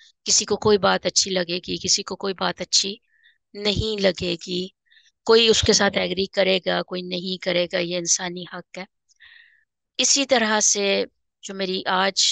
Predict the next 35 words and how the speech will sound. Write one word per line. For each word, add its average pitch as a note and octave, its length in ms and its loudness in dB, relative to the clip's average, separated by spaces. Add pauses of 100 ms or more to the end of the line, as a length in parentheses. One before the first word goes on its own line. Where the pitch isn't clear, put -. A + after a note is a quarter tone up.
(180)
की F#3+ 80 -16
टॉक F3 320 -2 (300)
थी, F3 440 -10
बेशुमार F3+ 520 -4
बातें F3 340 -6
हैं F3 100 -6
जो F3 120 -10
कि F3 100 -18
मेरे F3 240 -8
दिल F3+ 200 -6
में F3+ 300 -6 (280)
रह F#3+ 280 -4
गई F3 300 -6
हैं, F3 200 -6
जो E3+ 120 -10
कि - 140 -16
मैं F3 120 -10
अपने F3 220 -12
फ्रेंड्स - 420 -4
तक F3+ 140 -8 (1000)
पहुंचाना G3 540 -2
चाहती F#3+ 400 -6
थी F3+ 440 -8
और F3+ 180 -6
I F3+ 160 -2
hope - 520 -10
कि G#3+ 80 -6
मैंने F#3+ 280 -8
क्लियर F#3+ 460 -2
की F3+ 180 -10
हों। F3+ 140 -6
मुझे F3 240 -6
नहीं G#3 140 -10
पता G3+ 260 -8
मैं F#3+ 160 -8